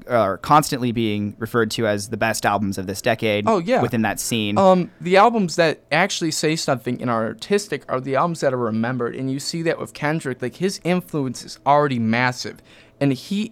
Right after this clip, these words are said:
Speaker 2: is the defining artist, I think, of the twenty tens outside of Kanye West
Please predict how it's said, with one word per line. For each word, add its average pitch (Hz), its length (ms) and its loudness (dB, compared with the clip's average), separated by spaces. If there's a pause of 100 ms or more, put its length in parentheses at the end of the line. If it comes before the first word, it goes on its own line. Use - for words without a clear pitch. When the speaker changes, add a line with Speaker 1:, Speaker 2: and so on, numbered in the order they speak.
Speaker 2:
is 170 420 4
the 147 200 -2
defining 156 520 4
artist, 139 420 2
I 135 200 -4
think, 139 200 -4
of 127 60 -12
the 123 100 -4
twenty 135 280 -4
tens 123 360 -2
outside 131 400 0
of 127 80 -4
Kanye 123 420 0
West 110 420 0